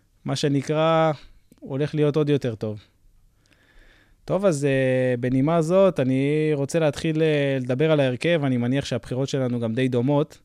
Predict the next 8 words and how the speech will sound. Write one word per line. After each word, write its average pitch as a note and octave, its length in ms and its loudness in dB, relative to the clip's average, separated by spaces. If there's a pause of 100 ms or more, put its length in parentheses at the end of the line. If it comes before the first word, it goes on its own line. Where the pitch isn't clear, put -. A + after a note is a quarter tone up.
(1200)
בסוף C3 380 -8
יש C#3 140 -4
לנו B2+ 180 -2
קו C#3+ 120 -2
מחשבה C#3 420 -2
מאוד C#3 240 0
דומה C3+ 280 -2
ב-, A#2+ 480 -2